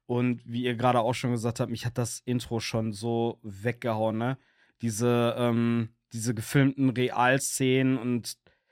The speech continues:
dass das so fucking brutal ist und dann mit dem, mit dem Hund, der mit seinen blutigen, fletschenden Zähnen in die Kamera guckt und dann gehst du in dieses Haus und alles ist so, ja, keine Ahnung, früher als, als Kind hat man das, glaub ich, auch noch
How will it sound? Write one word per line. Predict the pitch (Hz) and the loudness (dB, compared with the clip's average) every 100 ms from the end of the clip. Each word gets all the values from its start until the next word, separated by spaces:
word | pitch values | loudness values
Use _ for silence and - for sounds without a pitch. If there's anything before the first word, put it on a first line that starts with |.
| _ _ | _ _
dass | 123 | -4
das | 131 | -4
so | - | -4
fucking | 123 - 160 - 151 139 | -8 -2 -2 2 4 4
brutal | 113 127 - 127 131 143 | 2 -6 -4 2 4 4
ist | 147 139 | 4 2
und | |
dann | 131 131 | 4 6
mit | 131 - | 4 4
dem, | 135 131 139 | 6 6 4
mit | 127 | 2
dem | 139 135 | 4 6
Hund, | 143 160 | 6 4
der | 135 127 | 4 4
mit | 127 120 | 2 0
seinen | 127 123 | 0 -2
blutigen, | 113 139 147 147 139 135 131 - - _ | -4 -8 -6 -2 0 0 -2 -10 -20 _
fletschenden | - 135 - 147 135 135 | -2 -2 2 4 6 6
Zähnen | 123 - 151 143 139 | 4 0 4 6 6
in | 139 | 4
die | 127 | 0
Kamera | - 143 139 135 | 0 2 4 2
guckt | 131 - 143 | 2 2 0
und | 131 | 2
dann | 127 123 - - _ | 0 0 -6 -20 _
gehst | 139 135 | 0 2
du | 143 | 4
in | |
dieses | 135 131 113 - | 4 4 0 2
Haus | 131 139 143 | 4 4 4
und | 127 | 0
alles | 123 131 135 | -2 0 0
ist | - 135 | -4 -6
so, | - 139 131 131 127 _ _ _ _ _ _ _ _ | -2 0 2 0 -2 _ _ _ _ _ _ _ _
ja, | _ 127 131 127 | _ 2 4 2
keine | - 139 | 2 2
Ahnung, | 143 135 | 2 0
früher | - 143 156 165 | -2 4 6 6
als, | 143 135 - | 4 -2 -6
als | 131 - | -8 0
Kind | 160 151 | 2 2
hat | 156 | 2
man | 139 | 2
das, | 135 | 2
glaub | 147 131 | 2 0
ich, | 120 | 0
auch | |
noch | 135 127 95 | 0 0 -2